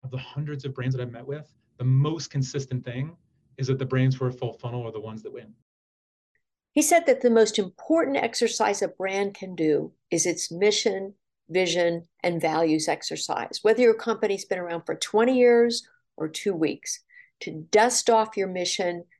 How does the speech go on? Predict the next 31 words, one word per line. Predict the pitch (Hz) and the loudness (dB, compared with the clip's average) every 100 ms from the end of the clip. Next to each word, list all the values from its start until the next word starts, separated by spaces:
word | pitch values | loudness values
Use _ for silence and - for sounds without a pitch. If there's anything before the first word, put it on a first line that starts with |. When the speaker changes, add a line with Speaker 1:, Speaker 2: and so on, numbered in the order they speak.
| _ | _
Speaker 2:
your | 165 165 | 0 4
vision, | 190 208 208 196 190 _ _ _ _ | 6 6 4 2 -2 _ _ _ _
and | 180 180 185 _ | -4 -4 -10 _
your | 190 | 0
values. | 190 220 208 165 160 | 4 6 4 2 0
Because | - 180 180 | -4 -4 -4
if | 196 | -2
you've | 269 302 | 2 2
grown | - 226 220 214 | 4 4 4 2
from | 175 156 156 | 0 -2 -6
twenty | - 180 220 | -4 0 0
people | 226 233 233 214 | 0 -2 2 2
to | - | 0
two | - 208 | -8 -8
hundred, | 175 196 240 277 - _ _ _ _ - | -8 -2 2 2 -2 _ _ _ _ -2
and | 170 170 | 0 2
it | |
happens | 185 180 185 180 | -2 -2 -4 -4
to | 170 | -4
be | 170 160 160 | 0 0 -2
twenty | - _ 156 175 202 | -12 _ -6 0 0
twenty-three, | 196 196 196 196 - _ _ _ 185 208 247 269 _ _ _ - | 0 -4 -2 -4 -8 _ _ _ 2 2 2 -4 _ _ _ -10
and | 170 | -8
today's | 180 185 185 | -2 -2 -2
environment | 175 170 185 214 220 | -2 0 2 2 2
includes | 208 202 175 160 - - | 0 -2 -4 -4 -4 0
A | 170 | 0
I | 170 170 185 | 2 0 0
and | 185 156 | 0 -2
machine | 139 - - 151 | -4 -4 -6 -6
learning, | 151 185 233 262 262 | -2 0 0 0 -2